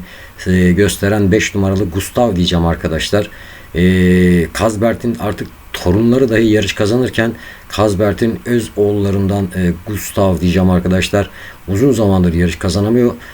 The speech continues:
Yarın gerçekten çok uygun bir grup yakalamış. Yani bu grupta da kazanamazsa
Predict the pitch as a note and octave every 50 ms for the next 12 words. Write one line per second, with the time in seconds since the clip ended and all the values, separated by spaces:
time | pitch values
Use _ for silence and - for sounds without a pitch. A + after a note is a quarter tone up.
0 | - - - G2 G#2+ A#2 A2+ G2+ F#2 - A#2 A#2 - A2+ F2+ - G#2 G2 F#2 F2+
1 | - - D3 - A2+ G#2 G#2 F#2 F#2 F#2+ F#2 F2 F2+ F2 F2 F2 F2+ F2+ F2 F2
2 | E2 - F#2 F2+ F#2 G2 F#2+ - - F2+ E2 D#2 G2 G#2+ A2+ A2+ G#2+ - A#2 G#2+
3 | A2 F#2 G2 G#2 G#2 A#2 A2+ A#2 A2+ G#2+ F#2+ - - - A2